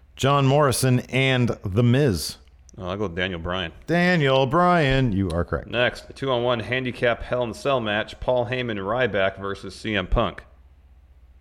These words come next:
Speaker 1: Oh, I remember that. Uh, I think Paul Heyman and Ryback won that.
Speaker 2: No, C M Punk won
Speaker 1: Oh,
Speaker 2: that.
Speaker 1: did they?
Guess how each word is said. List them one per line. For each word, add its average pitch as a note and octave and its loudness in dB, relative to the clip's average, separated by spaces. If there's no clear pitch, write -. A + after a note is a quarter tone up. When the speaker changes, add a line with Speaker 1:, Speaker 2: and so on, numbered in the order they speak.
Speaker 1:
Oh, E3+ 6
I D#3 6
remember B2 2
that. G#2+ 2
Uh, A#2 4
I - -20
think C#3+ -8
Paul C3 2
Heyman C3+ 2
and A2+ 2
Ryback G2+ 2
won D#2+ -2
that. D#2 -2
Speaker 2:
No, G2 -4
C G#2+ -10
M F#2+ -8
Punk F2+ -10
won D#2+ -6
Speaker 1:
Oh, A2 4
Speaker 2:
that. F#2 2
Speaker 1:
did A#2+ 2
they? D3+ 0